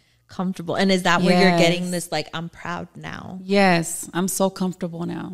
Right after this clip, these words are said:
Speaker 1: Yeah.
Speaker 2: I'm so proud, and let's conquer the world.
Speaker 1: Yeah.
Speaker 2: That's how I feel.
Speaker 1: So
Speaker 2: Let's
Speaker 1: it's
Speaker 2: do
Speaker 1: kinda,
Speaker 2: it.
Speaker 1: like, transformed you a little bit.
Speaker 2: Yes,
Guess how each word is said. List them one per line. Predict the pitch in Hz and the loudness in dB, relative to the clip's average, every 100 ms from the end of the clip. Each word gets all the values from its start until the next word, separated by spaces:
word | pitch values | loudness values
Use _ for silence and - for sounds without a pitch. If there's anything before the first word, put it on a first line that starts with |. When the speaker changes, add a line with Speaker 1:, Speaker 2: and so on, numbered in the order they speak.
| 165 | -12
Speaker 1:
Yeah. | 185 180 175 | -10 -8 -4
Speaker 2:
I'm | 180 | -4
so | 180 196 | 0 0
proud, | 190 196 170 170 185 214 214 - _ _ _ _ | -2 0 2 4 4 2 -2 -8 _ _ _ _
and | 185 190 185 180 175 - - _ _ _ _ _ _ _ _ _ _ - | -2 0 2 2 0 -4 -10 _ _ _ _ _ _ _ _ _ _ -8
let's | 180 - - - | -6 -6 -8 -16
conquer | - 185 180 220 | -4 -4 0 -2
the | 185 | -2
world. | 165 185 156 156 - | -2 0 -2 -6 -16
Speaker 1:
Yeah. | 196 190 185 | -20 -14 -10
Speaker 2:
That's | 190 | -8
how | 202 185 | -4 -4
I | 180 | -4
feel. | - 185 165 - 170 | -4 -4 -4 -6 -6
Speaker 1:
So | 196 | -6
Speaker 2:
Let's | 196 | -4
Speaker 1:
it's | |
Speaker 2:
do | - 196 | 0 2
Speaker 1:
kinda, | 180 214 | 2 0
Speaker 2:
it. | |
Speaker 1:
like, | 208 190 185 - _ _ _ - | -4 -6 -10 -18 _ _ _ -14
transformed | - 202 190 - 180 180 175 175 190 185 - _ - | -8 -8 -8 -10 -8 -8 -6 -6 -8 -10 -20 _ -6
you | 196 180 | -4 -4
a | |
little | 180 175 165 | -6 -10 -10
bit. | 180 185 | -4 4
Speaker 2:
Yes, | 190 170 165 - - | 4 4 -2 -12 -16